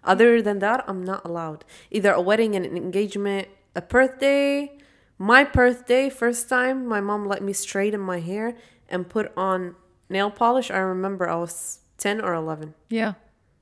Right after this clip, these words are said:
Speaker 1: I wasn't, like, that, that young anymore. My first time ever straightening my hair.
Speaker 2: Yeah. It's
Speaker 1: So
Speaker 2: so cute.
Speaker 1: sometimes
Speaker 2: I love
Speaker 1: you
Speaker 2: that.
Speaker 1: just gotta let your kid live their own age, and please don't allow them to, like, do adult things, because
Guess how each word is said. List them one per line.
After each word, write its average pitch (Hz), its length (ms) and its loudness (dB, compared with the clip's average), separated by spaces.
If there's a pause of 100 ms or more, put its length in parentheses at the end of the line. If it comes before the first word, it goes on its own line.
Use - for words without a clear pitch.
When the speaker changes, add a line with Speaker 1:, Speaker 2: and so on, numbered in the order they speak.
(180)
Speaker 1:
I 185 80 2
wasn't, 214 320 0
like, 156 280 -6
that, 160 240 -4
that 165 180 -6
young 165 400 -10 (240)
anymore. 165 500 -14
My 185 160 2
first 208 400 -4
time 190 240 0
ever 180 280 -2
straightening 165 480 -8
my 160 140 -12
hair. 165 220 -14 (600)
Speaker 2:
Yeah. 170 240 -2 (600)
It's - 140 -2
Speaker 1:
So 254 140 8
Speaker 2:
so 247 60 2
cute. 151 340 4 (480)
Speaker 1:
sometimes 320 400 2
Speaker 2:
I - 20 6
love 339 120 6
Speaker 1:
you 262 60 0
Speaker 2:
that. 170 60 0
Speaker 1:
just - 180 0
gotta 240 220 4
let 220 240 -2
your 202 140 -6
kid 202 400 -6 (680)
live 202 240 -2
their 196 240 -2
own 185 240 -4
age, 160 320 -8
and 170 180 -10
please 190 260 -8
don't 185 280 -10
allow 165 260 -8
them 160 200 -12
to, - 140 -18
like, 160 280 -14
do 165 260 -10
adult 160 400 -12
things, 160 320 -14
because 160 400 -14